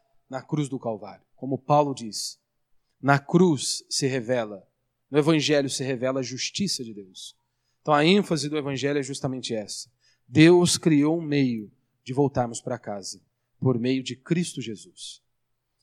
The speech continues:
E eu deixo a pergunta para nós encerrarmos. Será mesmo? Se nós conseguimos nos ver como pecadores? Será se nós conseguimos perceber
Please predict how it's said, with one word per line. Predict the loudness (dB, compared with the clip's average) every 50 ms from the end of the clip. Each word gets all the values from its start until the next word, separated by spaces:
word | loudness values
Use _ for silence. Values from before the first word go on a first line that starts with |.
| _ _ _ _ _ _ _
E | 2
eu | 2 6
deixo | 6 6 6 6 2 -2 -4
a | -6 -2
pergunta | 0 0 0 0 -2 -2 -4 -2
para | 0 0 0
nós | 0 -4 -4 -4
encerrarmos. | -6 -6 -6 -6 -8 -8 -10 -12 -12 -16 -18 -18 -18 -20 _ _ _ _ _ _ _ _ _ _
Será | _ -2 0 2 2 2 0
mesmo? | 0 -2 -2 -2 -4 -10 _ _ _ _ _ _ _ _ _ _ _ _ _ _ _ _ _ _ _ _
Se | -6 0 0 2
nós | 4 6 4 4 4 2
conseguimos | 0 -2 -2 -2 -2 -2 -2 -4 -4 -4
nos | -6 -8 -8 -6
ver | -4 -4 -4 -4 -6 -10 _ _ _ _ _ _ _ _ _
como | _ -10 -6
pecadores? | -2 -2 0 0 -2 -4 -4 -4 -4 -4 -6 -10 -12 -12 -14 -16 _ _ _ _ _ _ _ _ _ _ _ _ _ _ _ _ _ _ _ _ _ _ _ _ _ _ _ _ _ _ _ _
Será | _ -2 2 6 6 6 6
se | 6 2 0
nós | 0 2 0 0 -2 -2
conseguimos | -4 -4 -2 -2 -2 -2 -2 -2 -2 -4 -4 -2
perceber | 0 0 0 0 0 -2 -2 0 0 -2 -2 -4